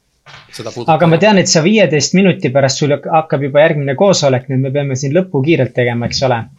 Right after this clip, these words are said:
Speaker 1: No nii, teeme. Alles nagu
Speaker 2: Muidu
Speaker 1: lä-,
Speaker 2: kiire mees.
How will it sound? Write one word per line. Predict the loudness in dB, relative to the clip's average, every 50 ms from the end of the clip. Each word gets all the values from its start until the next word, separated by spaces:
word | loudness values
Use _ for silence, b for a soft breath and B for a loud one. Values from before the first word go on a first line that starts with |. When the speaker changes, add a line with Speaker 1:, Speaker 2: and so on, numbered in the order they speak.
| _ _ -14
Speaker 1:
No | -12 -12 -10
nii, | -12 -14 -16 _
teeme. | -12 -10 -10 -10 -8
Alles | -4 -4 -2 -2 -2 -4 -4 -6 -8 _ _ _ _ _ -4
nagu | -4 -2
Speaker 2:
Muidu | 0 0 0
Speaker 1:
lä-, | 2 2
Speaker 2:
kiire | 2 2 2
mees. | 2 2 2 0 0 -4